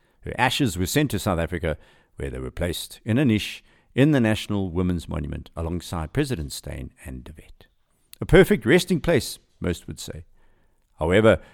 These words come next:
the end for General Koos de la Rey was not as romantic. After the war, de la Rey travelled to Europe with Louis Botha and Christian de Wet to raise funds for the impoverished Boers whose families and farms had been devastated.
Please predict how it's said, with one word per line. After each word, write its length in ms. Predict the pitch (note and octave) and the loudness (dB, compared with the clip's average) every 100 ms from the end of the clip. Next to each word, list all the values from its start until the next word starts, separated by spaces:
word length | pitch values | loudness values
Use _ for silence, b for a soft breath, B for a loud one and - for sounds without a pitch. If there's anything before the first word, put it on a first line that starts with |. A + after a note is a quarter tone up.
| b | b
the 140 | - F#2 | 0 4
end 220 | A#2 G#2 | 4 4
for 100 | G#2 | 0
General 340 | F#2+ A2 G#2 | 2 2 2
Koos 280 | F2+ B2+ G#2 | 2 2 2
de 120 | - | 2
la 140 | F2+ D#2+ | -2 2
Rey 340 | B2+ C3+ G#2+ | 4 4 4
was 280 | F#2+ F2 C2+ | 2 0 -4
not 320 | C#2 D2+ D2 | -6 -4 -6
as 160 | C#2 B1+ | -8 -12
romantic. 420 | C2 C2 C#2+ - _ _ _ _ _ - | -12 -10 -10 -12 _ _ _ _ _ 2
After 320 | F2 A2+ A#2 | 2 4 2
the 100 | F2+ | 0
war, 300 | D2 C#2+ F#2 | -2 -2 0
de 120 | G#2 | 2
la 120 | G2 | 2
Rey 260 | F#2 F#2+ F#2+ | 4 4 4
travelled 400 | - G#2+ F#2 F2 | 2 0 0 -2
to 120 | - | -6
Europe 420 | D#2+ D#2+ A2+ - | -4 -2 -4 -6
with 220 | F2 D#2+ D#2+ | -10 -8 -6
Louis 240 | E2 E2+ | -4 -2
Botha 320 | C#2+ F2 E2+ | -2 -2 -2
and 180 | F#2+ D#2+ | -4 -4
Christian 400 | - - F#2 D2+ | -8 -8 -6 -6
de 80 | C#2 | -4
Wet 240 | D#2+ E2 | -6 -6
to 120 | - D#2+ | -6 -2
raise 300 | E2+ F2 - | 0 -2 -2
funds 260 | F2 G#2+ | -2 -2
for 180 | - G2 | -4 -4
the 60 | F2 | -4
impoverished 600 | D2+ F#2 F2+ E2+ - D#2 | -2 -2 0 -2 -6 -2
Boers 460 | A#2+ F#2 C#2 D2 | 0 0 -4 -8
whose 160 | E2+ D2+ | -10 -8
families 380 | F2+ D#2+ D#2+ D2 | -6 -4 -4 -8
and 120 | B1+ | -10
farms 380 | - F#2+ C2+ - | -8 -8 -8 -14
had 100 | C2 | -14
been 160 | C2+ | -12
devastated. 640 | B1+ - - - C#2+ D2+ | -12 -14 -16 -16 -18 -20